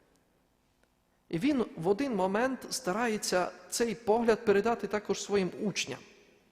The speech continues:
Милосердитися. От нам важливо в один момент,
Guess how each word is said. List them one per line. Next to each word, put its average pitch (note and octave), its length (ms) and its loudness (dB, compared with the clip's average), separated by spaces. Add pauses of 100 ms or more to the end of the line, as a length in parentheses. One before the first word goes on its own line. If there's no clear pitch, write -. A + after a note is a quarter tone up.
(1900)
Милосердитися. F#3+ 1120 -2 (540)
От F3+ 220 -2
нам A#3 260 2 (100)
важливо G3+ 760 2 (800)
в E3 100 -2
один A3 320 2
момент, F#3 600 2